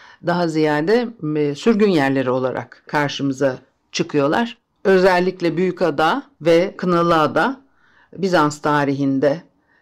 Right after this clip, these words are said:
önemli, e, roller oynayan kişilerin zorunlu, e, misafirliklerine şahit oldular diyor Önder Kaya.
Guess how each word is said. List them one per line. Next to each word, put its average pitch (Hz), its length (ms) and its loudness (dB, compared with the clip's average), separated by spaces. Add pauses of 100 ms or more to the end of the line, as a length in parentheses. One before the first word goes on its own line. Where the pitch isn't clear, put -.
(100)
önemli, 175 720 2
e, 135 280 -6
roller 165 380 2
oynayan 147 420 0
kişilerin 151 480 -2
zorunlu, 165 680 0 (460)
e, 151 100 -6
misafirliklerine 160 1040 -2
şahit 170 360 -2
oldular 135 540 0
diyor 135 200 0
Önder 143 460 -2
Kaya. 175 400 -2